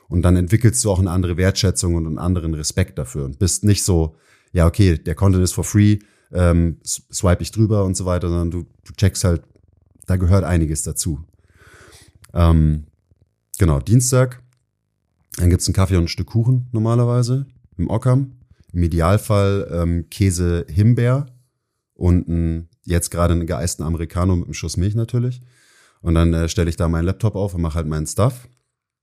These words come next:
Dann ist meine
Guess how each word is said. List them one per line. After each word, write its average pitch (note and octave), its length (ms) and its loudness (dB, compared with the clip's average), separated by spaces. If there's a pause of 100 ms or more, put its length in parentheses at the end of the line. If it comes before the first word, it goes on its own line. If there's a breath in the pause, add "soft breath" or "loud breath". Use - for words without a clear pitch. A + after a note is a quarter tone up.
(1400 loud breath)
Dann F2+ 520 2
ist F#2+ 260 -4
meine E2+ 680 -2